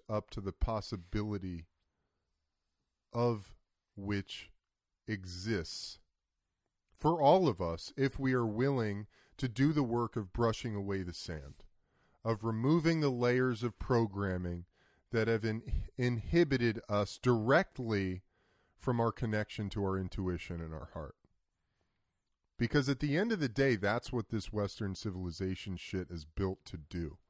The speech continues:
It's built to deconstruct your humanity so that you can fall into mechanized order to hold up your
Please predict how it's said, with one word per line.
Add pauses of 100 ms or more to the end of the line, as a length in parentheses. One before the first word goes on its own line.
(420)
It's
built
to
deconstruct
your
humanity (680)
so
that
you
can
fall
into
mechanized (120)
order (1080)
to
hold
up
your